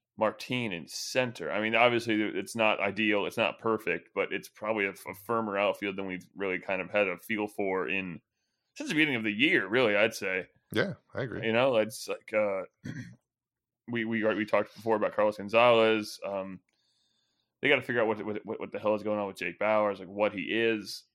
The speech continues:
Speaker 1: I don't know if it's gonna be a, a platoon thing between him and, uh,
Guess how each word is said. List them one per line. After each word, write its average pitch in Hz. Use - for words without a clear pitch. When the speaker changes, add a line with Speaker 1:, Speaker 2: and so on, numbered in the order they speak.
Speaker 1:
I 101
don't 101
know 95
if 95
it's -
gonna 104
be 95
a, 90
a -
platoon 117
thing 113
between 107
him 104
and, 95
uh, 85